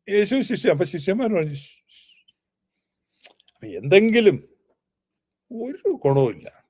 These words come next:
അപ്പൊ കർത്താവായ യേശു ശപിച്ചു, ഇനി നിന്റെ സഹായം ആർക്കും വേണ്ട, നീ ഇതിനാലെ പോട്ടെ,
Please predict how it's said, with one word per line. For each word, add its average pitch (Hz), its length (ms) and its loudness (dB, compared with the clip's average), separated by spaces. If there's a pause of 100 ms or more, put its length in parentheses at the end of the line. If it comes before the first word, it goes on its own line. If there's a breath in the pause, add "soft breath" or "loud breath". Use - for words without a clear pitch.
(360 soft breath)
അപ്പൊ - 180 6 (120)
കർത്താവായ 285 420 12
യേശു 233 280 8
ശപിച്ചു, 202 300 8 (180)
ഇനി 196 460 -2 (200)
നിന്റെ 190 280 8
സഹായം 175 300 10
ആർക്കും 180 280 6
വേണ്ട, 156 200 4
നീ 170 40 -2 (100)
ഇതിനാലെ 190 680 8 (400)
പോട്ടെ, 170 300 4